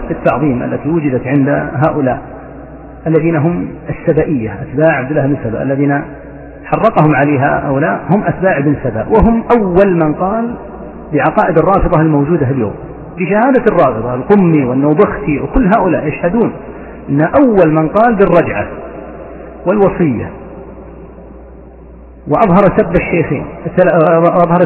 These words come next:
سب الثلاثة أنه ابن سبأ، هكذا منصوص كتبهم. ولهذا يقول أهل العلم إن هؤلاء هم سلف الرافضة، هم أول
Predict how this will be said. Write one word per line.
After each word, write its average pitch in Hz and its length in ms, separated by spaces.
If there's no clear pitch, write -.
سب 175 140
الثلاثة 113 460
أنه 233 220
ابن 262 260
سبأ، 107 200
هكذا 202 320
منصوص 214 300
كتبهم. 107 320
ولهذا 160 260
يقول 165 320
أهل 151 160
العلم 131 360
إن 175 120
هؤلاء 202 240
هم 214 180
سلف 175 200
الرافضة، 123 460
هم 180 140
أول 202 480